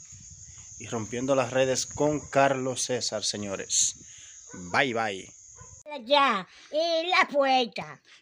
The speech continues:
Speaker 1: Y la, y la persiana también, parte de la persiana.
Speaker 2: Sí, la pu-, sí, la pu-, sí, sí, la puerta para trancar la
Speaker 1: Y
Speaker 2: casita.
Speaker 1: coger la mocheta de la, de, de, de la, de donde van las puertas y la persiana.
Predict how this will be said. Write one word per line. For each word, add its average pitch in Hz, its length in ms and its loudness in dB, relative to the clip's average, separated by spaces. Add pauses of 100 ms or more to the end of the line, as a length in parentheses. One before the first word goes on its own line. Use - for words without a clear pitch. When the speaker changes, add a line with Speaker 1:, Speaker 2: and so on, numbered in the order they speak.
Speaker 1:
Y 151 80 2
la, 165 260 6
y 175 80 0
la 156 160 6
persiana 147 580 4
también, 196 280 -2
parte 180 240 2
de - 20 4
la 180 140 2
persiana. 190 640 2 (100)
Speaker 2:
Sí, 214 920 -10
la 277 240 4
pu-, 277 200 -8
sí, 320 200 -4
la 311 160 0
pu-, 269 100 -6
sí, 330 340 -4
sí, 311 140 -2
la 277 220 4
puerta 302 420 2
para 269 300 -2
trancar 262 420 2
la 277 120 6
Speaker 1:
Y - 20 -2
Speaker 2:
casita. 165 260 4
Speaker 1:
coger 185 220 8
la 196 80 8
mocheta 185 500 0
de 165 80 2
la, 160 220 4
de, 156 180 6
de, 151 280 6
de 143 120 6
la, 143 240 6
de 139 160 4
donde 139 220 4
van 151 160 4
las 147 120 4
puertas 156 300 2
y - 20 4
la 143 140 4
persiana. 110 600 -2